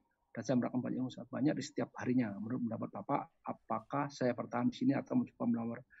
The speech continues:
perusahaan baru untuk mencari pengalaman baru?" Nah, ini, ini persa-, pertanyaan bagus ini dari Mbak Mayang Sari. Pada dasarnya kan sekarang kan enak ya, artinya Mbak Mayang Sari sekarang sedang bekerja, artinya sudah punya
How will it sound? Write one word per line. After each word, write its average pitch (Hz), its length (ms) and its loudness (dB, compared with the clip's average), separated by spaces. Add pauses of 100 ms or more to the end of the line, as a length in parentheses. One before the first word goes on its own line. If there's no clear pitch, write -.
(140)
perusahaan 117 320 -4
baru 123 420 2
untuk 113 120 -2
mencari 107 200 -6
pengalaman - 360 -10
baru?" - 80 -20 (240)
Nah, 160 140 12 (460)
ini, 214 400 12
ini 262 160 12
persa-, 262 320 12
pertanyaan 220 400 12
bagus 151 320 12
ini 131 200 8
dari 127 280 6
Mbak 127 320 4
Mayang 139 320 12
Sari. 117 320 4 (640)
Pada 208 240 12
dasarnya 240 400 12
kan 339 240 12 (680)
sekarang 294 380 12
kan - 20 12
enak 196 240 12
ya, 151 160 12 (140)
artinya 214 340 10 (420)
Mbak 170 260 10
Mayang 185 280 12
Sari 214 180 12
sekarang 240 560 12
sedang - 560 12
bekerja, 147 560 12
artinya 240 320 12 (240)
sudah 185 400 12
punya 165 420 12